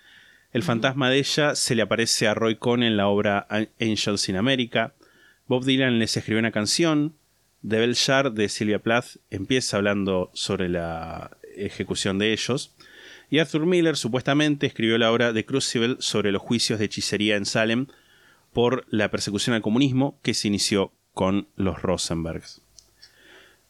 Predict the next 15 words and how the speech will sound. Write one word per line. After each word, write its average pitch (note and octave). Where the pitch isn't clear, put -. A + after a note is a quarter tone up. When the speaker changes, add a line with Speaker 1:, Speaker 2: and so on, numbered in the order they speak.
Speaker 1:
"Los C3+
Rosenbergs F#3
no D3
lo C#3+
vivieron C3
como A2
una A2
obra", A2
dice G#2
Anne G2
Seba, G2+
"para G2+
ellos -
era F#2
verdad". F2